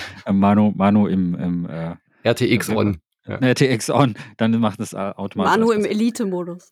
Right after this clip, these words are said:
Speaker 1: Also für mich, für mich war das aber nochmal wirklich ein extrem starkes Jahr, weil ich sehr diese Nischensachen, äh, mag.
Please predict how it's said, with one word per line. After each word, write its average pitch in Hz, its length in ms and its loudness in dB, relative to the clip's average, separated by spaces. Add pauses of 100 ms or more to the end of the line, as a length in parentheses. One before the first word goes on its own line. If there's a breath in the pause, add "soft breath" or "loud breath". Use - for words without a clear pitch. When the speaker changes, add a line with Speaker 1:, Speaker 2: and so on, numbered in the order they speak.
Speaker 1:
Also - 200 2
für - 100 2
mich, 135 180 4
für - 320 2
mich 131 220 2
war 156 140 2
das 143 180 2
aber 127 240 2
nochmal 120 460 2
wirklich 123 360 0
ein 107 440 0
extrem - 580 -2
starkes 104 420 -2
Jahr, 104 280 2
weil 98 180 2
ich - 140 -6
sehr 101 340 4
diese 101 260 0
Nischensachen, 113 920 2
äh, 101 320 0
mag. 95 580 -4